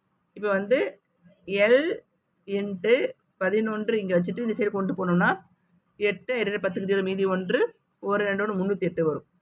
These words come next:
இப்ப வந்து L equal to பதினொன்று அடி கொடுப்போம், முந்நூத்தி எட்டு by பதினொன்று. ஒ-, ஒரு பையனா பதினொன்று, ரெண்டு பதினொன்னா இருபத்தி ரெண்டு, எட்டு பதினொன்னு எண்ப-, எண்பத்தெட்டு. ஆன்சர் வந்து L equal to இருபத்தி எட்டு ஆன்சர் வருது.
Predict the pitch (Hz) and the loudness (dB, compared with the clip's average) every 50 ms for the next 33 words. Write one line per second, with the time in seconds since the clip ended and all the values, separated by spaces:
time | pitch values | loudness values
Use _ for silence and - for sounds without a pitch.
0 | _ _ _ _ _ _ _ - 214 214 208 220 220 262 320 392 - - - 208 | _ _ _ _ _ _ _ -4 -2 -2 -2 -2 -2 0 0 -2 -2 -2 0 2
1 | 214 220 254 277 269 240 214 196 - - 185 175 170 170 - 233 277 381 - 214 | 2 2 2 0 0 0 -2 -2 -2 0 2 2 2 2 0 -2 -2 -2 -2 -2
2 | 196 208 214 208 196 196 190 190 180 180 208 233 359 - _ _ _ _ _ _ | 0 2 2 2 2 4 2 0 0 0 0 -2 -2 -4 _ _ _ _ _ _
3 | _ _ - 202 214 220 214 - 208 196 185 180 - 196 185 202 226 294 349 349 | _ _ -8 -4 -4 -2 0 2 2 2 2 2 -2 -2 0 2 2 2 0 -2
4 | - _ _ _ _ - 175 175 190 190 185 180 175 170 196 240 302 - _ _ | -4 _ _ _ _ -4 -2 0 0 2 2 4 2 4 4 2 -2 -2 _ _
5 | _ _ _ _ _ - 214 214 214 214 214 214 214 214 226 240 240 240 240 240 | _ _ _ _ _ -8 -4 0 2 2 2 4 6 6 6 6 6 4 2 2
6 | 240 240 226 220 214 220 233 269 277 240 220 220 233 226 233 226 226 220 214 220 | 2 0 2 2 2 4 4 4 4 4 4 4 2 2 2 2 -2 -2 -2 0
7 | 226 262 359 - - _ _ _ _ _ _ _ _ _ _ _ _ _ _ _ | 2 2 2 0 -2 _ _ _ _ _ _ _ _ _ _ _ _ _ _ _
8 | _ _ _ _ _ _ - 202 208 220 214 220 202 185 190 196 254 285 - - | _ _ _ _ _ _ -4 0 2 2 2 2 2 0 2 2 2 0 0 -2
9 | _ _ _ _ _ _ - 220 226 220 - 240 233 220 220 226 220 196 190 185 | _ _ _ _ _ _ -2 -2 -2 0 0 2 2 4 4 4 4 4 4 4
10 | 185 190 190 190 185 180 - - - 196 190 185 208 196 - 170 175 - 147 185 | 2 2 2 2 0 0 -2 -2 -2 0 0 2 2 2 2 0 0 2 2 2
11 | 202 285 269 214 190 180 185 214 254 240 202 190 202 226 233 233 214 208 - 196 | 2 2 0 0 0 0 2 0 0 0 0 0 2 2 0 0 0 -2 0 0
12 | 180 175 175 175 - 254 349 415 - _ _ _ _ _ _ _ _ - 226 262 | 2 2 2 2 0 0 0 -2 -2 _ _ _ _ _ _ _ _ -8 -4 -2
13 | 269 277 269 - - - 254 233 202 175 175 180 233 208 175 165 175 - 175 165 | 0 0 0 0 -2 -2 2 4 4 2 2 0 2 4 4 4 4 2 0 -2
14 | 156 151 147 143 | -2 -2 -4 -6